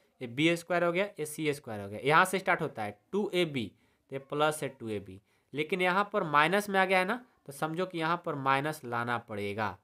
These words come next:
क्यों? क्योंकि बी का और सी का, देखो, टू बी सी और टू सी ए, जब बी स्टार्ट हुआ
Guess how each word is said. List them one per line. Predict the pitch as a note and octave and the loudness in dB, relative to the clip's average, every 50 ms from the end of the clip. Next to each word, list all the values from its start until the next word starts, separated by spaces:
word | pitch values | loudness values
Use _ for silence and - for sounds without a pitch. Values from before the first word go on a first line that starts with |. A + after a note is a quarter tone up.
| _ _ - | _ _ -4
क्यों? | D3+ E3+ G3 A3+ A#3+ A3+ - _ _ _ _ - | 0 2 2 2 0 -2 -6 _ _ _ _ -8
क्योंकि | D3+ D3+ D3+ F#3+ F3+ F#3 _ _ _ _ _ B2+ | -8 -6 -4 -4 -6 -6 _ _ _ _ _ -14
बी | A#2 A#2 D3+ F3+ G3+ G3+ | -6 -2 0 0 0 0
का | G3 - G#3 G#3+ A#3+ - - - | 0 0 2 2 2 2 -2 -4
और | D3+ D3+ D3+ | -4 -4 -4
सी | D3+ - - E3 D#3 C#3 | -4 -6 -6 -4 -4 -4
का, | - A2 G2 | -6 -10 -10
देखो, | G2+ A#2 B2 A#2+ - G#2+ - _ _ - | -6 -6 -6 -6 -6 -12 -14 _ _ -6
टू | D#3+ E3+ F#3 G3+ | -4 -2 -2 -2
बी | F3+ D#3+ E3+ F#3 F#3+ F#3+ | -2 -2 -2 0 0 0
सी | F#3+ - - G3 G3+ A#3 C4+ B3+ - _ _ _ _ _ _ - | -2 -4 -2 0 0 0 0 -4 -8 _ _ _ _ _ _ -12
और | B2+ B2+ - - | -12 -10 -10 -6
टू | F3 F#3+ G3+ | -4 -4 -4
सी | G3+ - - E3+ E3+ D#3 C#3+ | -4 -6 -8 -6 -4 -2 -2
ए, | B2+ G#2+ F#2+ - _ _ _ _ _ _ - | -2 -2 -4 -8 _ _ _ _ _ _ -6
जब | C3 E3 E3 C#3+ C3 | -2 -2 -2 -2 0
बी | D3+ G3 A3 A3+ | 2 4 4 4
स्टार्ट | A3 - A3 G#3 G#3 G#3 | 2 2 2 2 2 4
हुआ | G#3+ G#3 A3+ A#3+ | 4 4 4 4